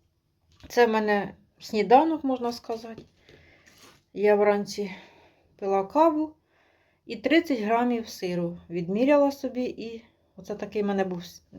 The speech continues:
перекус не то. Все, дівчатка, снідаю і буду потім ліпити вареників. Нехай прохолоне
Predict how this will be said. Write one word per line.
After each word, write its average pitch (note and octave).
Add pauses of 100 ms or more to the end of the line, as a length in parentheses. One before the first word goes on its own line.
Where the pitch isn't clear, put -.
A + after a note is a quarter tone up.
(420)
перекус F#3
не F3+
то. E3 (1300)
Все, A#3+
дівчатка, G3
снідаю D4 (500)
і G3
буду C4
потім B3+ (140)
ліпити G3
вареників. F3
Нехай F3+
прохолоне F3+